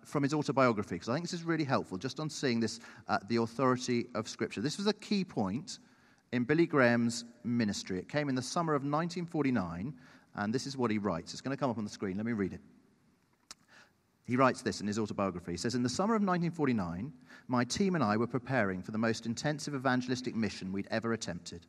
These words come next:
a citywide outreach in Los Angeles, California.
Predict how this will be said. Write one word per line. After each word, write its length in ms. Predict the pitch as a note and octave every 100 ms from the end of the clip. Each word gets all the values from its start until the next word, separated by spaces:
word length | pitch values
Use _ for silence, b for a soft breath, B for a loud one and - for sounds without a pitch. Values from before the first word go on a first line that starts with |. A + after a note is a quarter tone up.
| B B B
a 40 | -
citywide 540 | - F3 F3+ D3 C3 B2
outreach 500 | B2+ F2 F#2 F#2 -
in 140 | G#2
Los 160 | G#2+ A#2+
Angeles, 400 | A#2+ A#2 A#2 -
California. 580 | A2+ G#2 - F2+ E2+